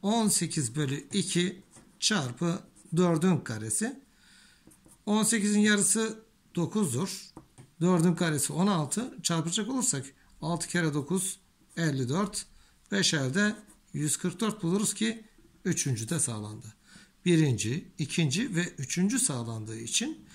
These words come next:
bizim bu kuralımız doğrudur. Artık bu kuralı en son işlemde uygulayacağız. Sonuca gideceğiz. Yani yirmi bölü iki çarpı beşin karesi.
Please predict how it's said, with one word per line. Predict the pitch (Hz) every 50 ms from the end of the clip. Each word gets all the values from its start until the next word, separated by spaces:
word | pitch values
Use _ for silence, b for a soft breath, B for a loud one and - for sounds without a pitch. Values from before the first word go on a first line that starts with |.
| B B B B -
bizim | - 185 143 135 165 160 165
bu | 214 196
kuralımız | - 165 147 127 120 120 139 190 269 - - - - - - _ - - - - - - - - -
doğrudur. | 165 160 143 131 190 220 208 143 190 - - - - _ -
Artık | 170 170 156 - - 175 170 -
bu | 240 214
kuralı | - - 143 123 117 160 214 254 - B B B B B - -
en | 190 240 262
son | 214 - - 165 151
işlemde | 147 139 - - 139 127 127 127
uygulayacağız. | 143 147 151 160 156 185 196 185 165 233 247 220 - - - -
Sonuca | - - - 330 214 147 123 135 180 165
gideceğiz. | 143 123 120 113 135 127 110 - - - B B B B B B B B _ -
Yani | 202 196 170 143 135 143 165 175 180 - - - - - -
yirmi | 156 165 170 160 143 190 214 175
bölü | 131 120 110 110 120 - -
iki | - 170 165 - - 180 175 175 196 - - - - -
çarpı | - - 175 143 120 110 - - 139 143 151 165 - - - - - - - - -
beşin | - 170 143 - - 143 147 156 - 185 - - - -
karesi. | - - 113 104 104 104 - -